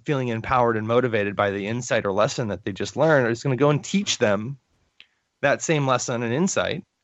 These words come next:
Um, so it's kinda like a Trojan horse. They go around and they, you know, convince everybody else with your insight or your lesson, and that points back to your primary benefit or ser-, uh, primary benefit, um, a-, or result. And,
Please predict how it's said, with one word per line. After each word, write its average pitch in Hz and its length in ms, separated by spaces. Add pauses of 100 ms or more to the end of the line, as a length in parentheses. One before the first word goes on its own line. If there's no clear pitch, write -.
(440)
Um, 120 180
so 143 140
it's 131 120
kinda 220 160
like 202 160
a - 40
Trojan 160 340
horse. 160 340
They 143 160
go 165 100
around 151 240
and 131 240
they, 127 360
you 127 100
know, 117 260 (120)
convince 156 440
everybody 135 380
else 117 200
with 117 140
your 104 160
insight 117 380
or 104 60
your 95 180
lesson, 120 500 (500)
and 135 160
that 127 160
points 151 220
back 117 180
to - 60
your 110 100
primary 117 300
benefit 110 380
or 92 60
ser-, - 220 (180)
uh, 98 140
primary 127 360
benefit, 110 420 (240)
um, 92 480 (960)
a-, 127 100
or 120 180
result. 110 520 (760)
And, 117 360